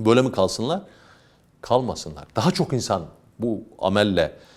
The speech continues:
sevap kazanabilsin, hatasını, kusurunu telafi edebilsin, Allah'ın bir emrini yerine getirebilsin diye asgariyi burada tutuyorlar. Orada fazlaya gitmek lazım. Cömert olun çünkü verdiğiniz sizindir. Sizde kalanın kimin olduğu belli değil.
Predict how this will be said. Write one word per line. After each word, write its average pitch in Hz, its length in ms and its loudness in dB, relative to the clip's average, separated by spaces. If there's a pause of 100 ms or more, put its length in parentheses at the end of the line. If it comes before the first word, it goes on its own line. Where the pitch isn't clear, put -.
(220)
sevap 147 380 8
kazanabilsin, 85 720 -4 (240)
hatasını, 110 500 0
kusurunu 107 320 -8
telafi 101 380 4
edebilsin, 90 380 -4
Allah'ın 226 320 2
bir 208 60 -2
emrini 156 260 -2
yerine 107 220 0
getirebilsin 85 520 -6 (320)
diye 185 480 6 (320)
asgariyi 143 520 0
burada 131 240 2
tutuyorlar. 156 440 0 (720)
Orada 101 220 0
fazlaya 80 400 0
gitmek - 400 -14
lazım. - 320 -16 (300)
Cömert 87 340 -2
olun 151 240 -6
çünkü 98 500 -4 (300)
verdiğiniz 170 420 6
sizindir. 80 720 -6 (180)
Sizde 127 360 0
kalanın 120 380 2
kimin 120 280 -6
olduğu 101 320 -2
belli 82 260 -2
değil. - 280 -12